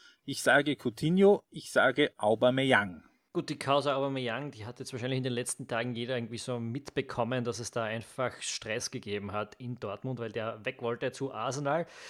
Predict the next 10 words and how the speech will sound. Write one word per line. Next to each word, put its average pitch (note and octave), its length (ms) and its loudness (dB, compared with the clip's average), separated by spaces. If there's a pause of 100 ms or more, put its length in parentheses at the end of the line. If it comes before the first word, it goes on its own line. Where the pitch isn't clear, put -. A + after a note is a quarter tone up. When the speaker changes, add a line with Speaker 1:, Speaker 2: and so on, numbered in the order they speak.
(140)
Speaker 2:
Das - 180 -8
ist - 320 -10
jetzt - 240 -4
am C3+ 220 0
letzten C3+ 400 0
Tag B2 260 0
des D3 180 -4
Transfer A#2 380 -2
Deadline A#2+ 340 -2
Days, A2+ 420 -4